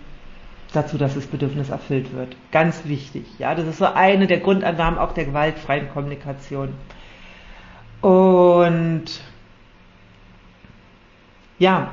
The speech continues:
jetzt zum, ähm, letzten, genau, schon das letzte, genau. Das letzte Prinzip ist,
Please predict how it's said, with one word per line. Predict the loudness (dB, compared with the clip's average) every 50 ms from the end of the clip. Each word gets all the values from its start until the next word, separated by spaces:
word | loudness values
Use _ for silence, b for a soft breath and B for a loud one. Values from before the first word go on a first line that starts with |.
| -6 0
jetzt | 2 4 4 2 0 -6 -12 -16 -10 -2
zum, | 0 0 0 0 0 0 0 0 -2
ähm, | -2 -2 -2 -2 0 0 -2 -2 -4 -6 -8 -10 -14 -20 -20 _ _ _ _ _ _ _ _ -20 _ _ _ _ _ _ _ _ _ _ _ _ -20 _ _ -20 _ _ _ _ -20 -20 _ -20 -20 -16 -8 -2
letzten, | 0 0 0 0 -2 -6 -14 -4 0 0 2 2 0 -4 -10 -14 -18 -20 -20 -20 -20 -20 -20 -20 -20 -20 -20 -20 -20 -20 -20 -20 -20 -20 -16 -14
genau, | -12 -12 -12 -14 -12 -12
schon | -12 -10 -10 -12 -14 -16 -20 -20 -20 -20 -20 -20 -20 -20 -20 -20 -20 -16 -12
das | -10 -2 2
letzte, | 2 2 2 0 -6 -6 -2
genau. | -2 -2 -2 -4 -6 B B B B
Das | 0 2
letzte | 2 2 2 0 -4 -6 -4
Prinzip | 0 0 0 0 0 2 0 0 0 -2 -6 -4 2
ist, | 4 6 6 6 4 0 -4 -8